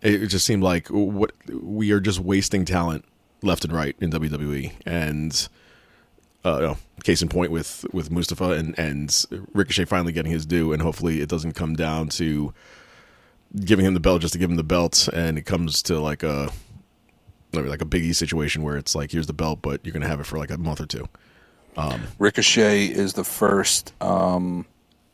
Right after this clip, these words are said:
Speaker 2: first W W E superstar to win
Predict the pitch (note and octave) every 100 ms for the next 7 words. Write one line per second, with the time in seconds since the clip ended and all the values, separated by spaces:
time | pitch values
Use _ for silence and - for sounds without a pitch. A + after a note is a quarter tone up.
0 | _ _ _ _ _ _ - G2+ - G2
1 | G2+ F#2+ F2+ F2+ - - - - F2+ -
2 | F2+ F2 F2 E2+ E2+